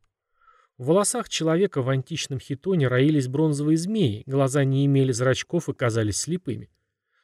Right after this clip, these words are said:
Снова приблизив головкам змея угасающий огонёк, искатель едва не уронил лампу. Лицо на окислившейся печати, закрывающей массивный замок, было ему отлично знакомо.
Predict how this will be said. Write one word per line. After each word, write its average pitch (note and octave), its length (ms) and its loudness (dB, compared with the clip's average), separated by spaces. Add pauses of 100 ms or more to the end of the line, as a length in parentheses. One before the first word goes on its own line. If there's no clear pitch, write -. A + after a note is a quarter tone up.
Снова C#3+ 400 4
приблизив B2+ 580 -2
головкам B2+ 500 0
змея B2+ 300 0
угасающий B2 640 -2
огонёк, C3 400 0 (320)
искатель F#3 540 -2
едва D#3+ 380 0
не D#3+ 100 2
уронил D#3 360 2
лампу. E3 460 -2 (420)
Лицо C#3 400 -2
на B2 120 0
окислившейся B2+ 640 -8
печати, D3 580 0 (300)
закрывающей B2+ 640 -2
массивный B2 460 -4
замок, A2+ 460 -4
было C3+ 300 4
ему B2+ 380 0
отлично D#3 580 -6
знакомо. A#2 540 -12